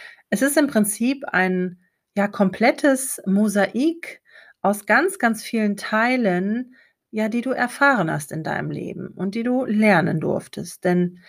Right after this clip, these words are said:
du bist anfangs als Baby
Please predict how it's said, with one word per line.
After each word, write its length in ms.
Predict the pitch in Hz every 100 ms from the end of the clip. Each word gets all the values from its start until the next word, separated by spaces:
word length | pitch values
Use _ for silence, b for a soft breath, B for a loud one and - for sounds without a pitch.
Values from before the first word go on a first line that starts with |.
| B
du 120 | 208 175
bist 540 | 202 330 427 - _ _ _ _ _ _ _ _ _ _ -
anfangs 920 | 165 165 170 262 320 381 - - - _ -
als 300 | 170 170 -
Baby 680 | - 165 165 190 254 339